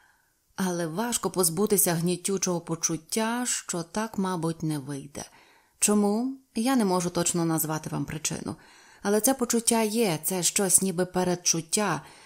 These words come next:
що колись води самі повстануть проти землі, щоб з'ясувати, хто кого.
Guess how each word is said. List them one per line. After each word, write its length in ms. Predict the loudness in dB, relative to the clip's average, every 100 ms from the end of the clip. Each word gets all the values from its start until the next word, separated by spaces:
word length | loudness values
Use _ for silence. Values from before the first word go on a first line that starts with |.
| -12
що 200 | -2 0
колись 360 | 4 6 8 6
води 320 | 6 4 6
самі 460 | 6 6 4 4 2
повстануть 580 | 0 0 2 0 -2
проти 280 | -6 -10 -2
землі, 480 | 0 2 0 -2 -4 -12 -12
щоб 340 | -8 -2 0 4
з'ясувати, 880 | 4 6 4 4 0 0 0 0 -4 -16 _
хто 380 | -12 -2 -2
кого. 500 | 0 -2 -2 -2 -4